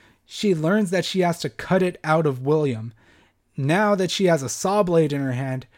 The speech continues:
her and William kinda go at it for her to try and get that key with the remaining fifteen seconds on the clock. This is the kind of shit I want in my Saw movies.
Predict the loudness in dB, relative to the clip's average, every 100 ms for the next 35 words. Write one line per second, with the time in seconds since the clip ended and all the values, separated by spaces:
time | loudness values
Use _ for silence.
0 | _ _ -2 2 4 4 4 4 2 -2
1 | -4 -2 0 2 2 0 -2 -4 -4 -6
2 | -4 -4 -4 -4 -4 -4 -6 -8 -10 -6
3 | -2 -2 -2 -6 -4 -4 -2 -2 -2 -4
4 | -4 -4 -4 -6 -6 -6 -6 -6 -6 -8
5 | -10 -10 -10 -14 _ _ _ -10 6 8
6 | 8 6 -6 -4 -2 -2 -4 0 2 2
7 | 2 0 2 2 2 0 2 0 -2 -2
8 | -4 -4 -4 -4 -4 -6 -10 -16